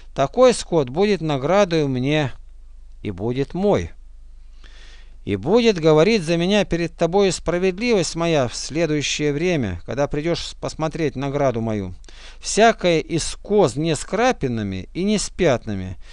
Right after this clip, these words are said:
и из овец не черное, краденое это у меня". Лаван сказал ему: "Хорошо, пусть будет по твоему слову". И отделил в тот день козлов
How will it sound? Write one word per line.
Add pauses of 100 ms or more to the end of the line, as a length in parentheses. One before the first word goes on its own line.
(160)
и
из
овец
не
черное, (100)
краденое
это
у
меня". (760)
Лаван
сказал
ему:
"Хорошо,
пусть
будет
по
твоему
слову". (840)
И
отделил
в
тот
день
козлов